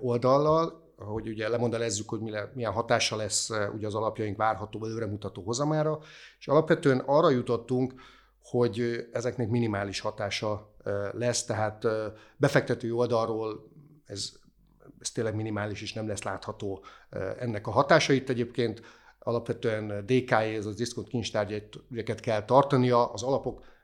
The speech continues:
bizonyos körének, nem minden alapnak, ö, egyébként. Úgyhogy, ö, ö, ez az egyik része. A másik része nekünk, ez ugye az ügyfeleinket nem nagyon érdekli, de nekünk azért elég sok munkánk van vele, hiszen az összes érintett kezelési szabályzatot módosítanunk kell,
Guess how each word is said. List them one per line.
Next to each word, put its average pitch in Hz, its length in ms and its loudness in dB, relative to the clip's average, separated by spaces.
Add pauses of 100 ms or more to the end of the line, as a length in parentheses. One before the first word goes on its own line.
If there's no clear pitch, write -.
(100)
bizonyos 113 520 2
körének, 98 400 -6
nem 107 160 -6
minden 95 300 -8
alapnak, 92 560 -8
ö, 95 320 -6 (220)
egyébként. 95 640 -14 (680)
Úgyhogy, 127 460 4
ö, 131 240 8 (680)
ö, 120 320 4 (120)
ez 143 120 4
az 120 120 0
egyik 120 260 0
része. 180 280 2
A 151 40 6
másik 170 300 2
része 160 400 6
nekünk, 156 520 6 (100)
ez 127 120 -4
ugye 139 140 -2
az 139 80 0
ügyfeleinket 147 460 4
nem 151 120 6
nagyon 143 200 6
érdekli, 135 460 2
de 127 100 -2
nekünk 147 300 4
azért 131 180 4
elég 131 140 4
sok 110 180 0
munkánk 113 400 2
van 113 200 -4
vele, 135 180 2
hiszen 131 240 0
az 113 120 0
összes - 540 0 (360)
érintett 127 460 4
kezelési 110 420 0
szabályzatot 104 580 -2
módosítanunk 120 680 0
kell, 107 340 0